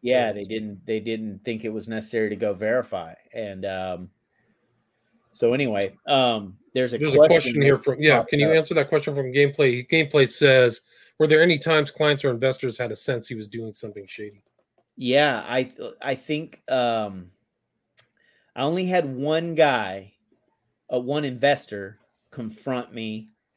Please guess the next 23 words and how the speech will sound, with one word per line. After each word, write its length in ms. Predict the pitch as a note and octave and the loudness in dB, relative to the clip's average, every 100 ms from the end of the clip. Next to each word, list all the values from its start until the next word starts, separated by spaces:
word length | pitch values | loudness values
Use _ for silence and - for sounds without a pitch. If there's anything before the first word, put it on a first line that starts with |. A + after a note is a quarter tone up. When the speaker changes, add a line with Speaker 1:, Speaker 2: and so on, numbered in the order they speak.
| _ _ _ _ _ _ | _ _ _ _ _ _
Speaker 1:
and 160 | A#2 B2 | -10 -6
then 140 | C3 | -6
the 120 | A#2+ | -4
lender, 680 | A2+ B2 D#3+ D3+ A#2 F#2 F2+ _ _ | -4 -2 -2 0 -2 -4 -10 _ _
uh, 360 | - A2 G#2 G2 - | -8 -6 -6 -8 -6
that, 220 | A2+ A2 - | -6 -6 -10
you 160 | - A2 | -14 -10
know, 160 | G#2 | -10
the, 240 | F#2+ G#2 G#2 - | -6 -6 -6 -10
which 260 | A#2+ A2+ | -10 -8
I 100 | A#2+ | -6
guess 280 | A2+ A#2+ A2 | -4 -4 -6
is 120 | A2 | -12
technically 580 | - B2 A2 A2 A#2 A2 | -8 -8 -8 -10 -6 -6
a 80 | G#2 | -6
type 260 | - A2+ A2+ | -6 -8 -8
of 160 | G#2 | -10
investor, 420 | G2+ G#2 A2 - | -8 -6 -6 -8
'cause 160 | F#2 G#2+ | -12 -6
it 120 | A#2 | -2
wasn't 280 | A#2+ C#3 C3 | 0 0 -2
a 140 | G#2 A2 _ _ | -8 -12 _ _
bank 420 | C3+ B2 A2 F2+ | 0 0 -4 -12